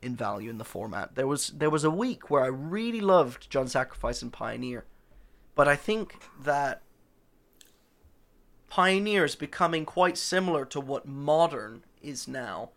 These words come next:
where it's everyone's trying to interact. And I think that Jund Sacrifice is quite poor at interacting. They're very bad at killing things unless you have a devil in play, and you can't dig for a devil very efficiently,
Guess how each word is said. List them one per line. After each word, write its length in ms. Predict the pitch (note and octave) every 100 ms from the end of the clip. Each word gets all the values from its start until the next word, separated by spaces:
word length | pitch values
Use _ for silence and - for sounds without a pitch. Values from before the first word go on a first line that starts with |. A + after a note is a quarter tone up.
| _ _
where 120 | - C#3
it's 100 | -
everyone's 460 | D#3+ D#3 F3 E3+ D#3+
trying 360 | - D3+ D3
to 160 | C#3 -
interact. 760 | C3+ B2+ B2+ A#2+ G#2+ - - - _ _ _ _
And 80 | C#3
I 60 | C3+
think 240 | F#3 F#3
that 160 | D#3+ C#3
Jund 240 | D#3+ D3+
Sacrifice 640 | - D3+ - C#3 C3 B2+ A#2+
is 120 | B2
quite 420 | - D3 C#3 -
poor 340 | - D3 D3 D3+
at 100 | B2+
interacting. 680 | C3 C3+ A#2+ B2 - E3+
They're 140 | C#3 C3
very 400 | B2+ C#3 C#3+ C#3+
bad 280 | C3 B2+ B2
at 140 | -
killing 380 | - C3 C3+ C#3+
things 340 | - D#3+ E3+
unless 320 | C3+ B2+ B2+
you 60 | B2+
have 80 | A#2+
a 60 |
devil 380 | A#2 A2 A2+ C3+
in 100 | D3 D#3
play, 400 | E3+ F3+ G#3 - - - _ _ _ -
and 140 | C3+
you 80 | C3
can't 360 | - E3 D#3+ B2+
dig 220 | C#3+ C#3
for 140 | C#3+ C#3+
a 60 |
devil 300 | C#3+ C3+ C3+
very 260 | C3 C3 B2+
efficiently, 800 | B2 C3+ - C3 - C3+ C3+